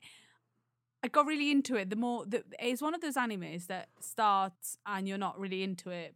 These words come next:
but you carry on watching it, and then you get really into it. And, uh, so I'm not sure if it's good because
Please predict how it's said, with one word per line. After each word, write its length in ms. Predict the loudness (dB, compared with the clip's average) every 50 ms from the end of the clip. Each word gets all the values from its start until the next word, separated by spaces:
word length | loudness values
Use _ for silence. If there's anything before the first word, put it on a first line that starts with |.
| _ -2
but 240 | 0 0 0 -2 -8 _ _
you 120 | -12 -12 -8
carry 240 | -4 -4 -2 -2 -2
on 120 | -4 -2
watching 360 | -2 -4 -4 -4 -8 -8 -8
it, 120 | -8 -6 -6
and 140 | -6 -6 -4
then 140 | -4 -4 -6
you 80 | -6 -6
get 180 | -6 -8 -8 _ -10
really 320 | -8 -6 -6 -4 -6 -6
into 240 | -6 -6 -6 -6 -8
it. 220 | -8 -8 -8 -10 -12 -14
And, 320 | -10 -8 -6 -6 -6 -8 -10 _ _ _ _ _ _ _ _ _ _ _ _ _ _ -4
uh, 220 | -2 -2 -2 -4
so 140 | -4 -4 -4
I'm 60 | -2
not 120 | -2 -4 -4
sure 100 | -4 -4
if 100 | -4 -4
it's 140 | -6 -8 -4
good 200 | -2 -2 -2 -2
because 640 | -4 -6 -4 -2 -2 -2 -2 -4 -6 -10 -16 -18